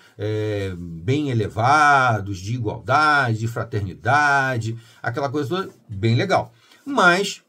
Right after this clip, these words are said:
depois de um tempo, isso aí foi se diluindo por causa dos resultados históricos, né?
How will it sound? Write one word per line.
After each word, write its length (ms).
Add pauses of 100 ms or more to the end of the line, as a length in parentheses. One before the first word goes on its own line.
(140)
depois 480
de 80
um 100
tempo, 440
isso 260
aí 200
foi 580 (160)
se 220
diluindo 1120
por 140
causa 360
dos 200
resultados 960
históricos, 1300
né? 240